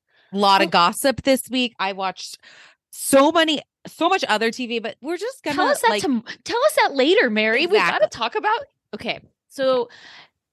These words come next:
Speaker 2: we do need to mention, though, so, like, a couple of hours before the, this is released, it is let, it is put out there that Sandoval and Raquel have ended the affair. Is it P R? Are they trying to get ahead of something? I don't,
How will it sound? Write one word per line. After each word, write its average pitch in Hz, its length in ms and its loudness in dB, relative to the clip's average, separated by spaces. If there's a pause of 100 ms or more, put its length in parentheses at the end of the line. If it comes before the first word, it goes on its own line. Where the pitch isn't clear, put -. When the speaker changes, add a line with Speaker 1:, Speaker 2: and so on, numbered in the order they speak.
Speaker 2:
we 269 160 -10
do 415 280 4
need 453 180 -6
to 381 140 -4
mention, 220 580 -2
though, 151 400 -2
so, - 160 -2
like, 214 160 2
a 196 40 -12
couple 294 400 -2
of 453 80 4
hours 427 400 6
before 262 600 4
the, 226 180 0 (680)
this 208 320 -2
is 214 280 0
released, 196 600 -2
it 214 160 2
is 247 200 2
let, 240 240 0 (160)
it 226 100 2
is 240 160 -2
put - 240 -2
out 269 240 2
there 180 180 0
that 170 280 0
Sandoval 294 720 0
and 247 140 0
Raquel 196 560 -2
have 202 280 -10
ended 175 340 -2
the 139 120 -6
affair. - 420 -10 (1500)
Is 170 160 2
it - 140 -2
P 240 300 4
R? 165 320 6
Are 147 180 4
they 170 140 2
trying 190 280 0
to 214 80 -2
get 226 180 2
ahead 233 420 0
of 202 140 -2
something? 185 500 -4
I 247 160 -2
don't, 392 240 -4